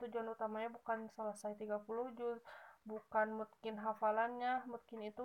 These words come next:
yang kuat gitu ya, bisa ditasmikan tiga puluh juz sekali duduk. Tapi ingat hafalan itu tuh bakalan ditasmikan di akhirat kelak gitu, dipertanggungjawabkan. Ingat ke situ sih. Tapi itu juga sama ya,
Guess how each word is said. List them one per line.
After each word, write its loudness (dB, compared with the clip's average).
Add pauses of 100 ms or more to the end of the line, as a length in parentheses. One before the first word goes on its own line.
yang 2
kuat 4
gitu -8
ya, 0
bisa -4
ditasmikan -4
tiga -2
puluh -2
juz -4
sekali -2
duduk. -6
Tapi -2 (600)
ingat -4
hafalan 4
itu -6
tuh -6
bakalan 0
ditasmikan -8
di -8
akhirat -6
kelak -4
gitu, -10
dipertanggungjawabkan. -6
Ingat -8
ke -20
situ -12
sih. -12 (640)
Tapi -4
itu -6
juga 6
sama 4
ya, 2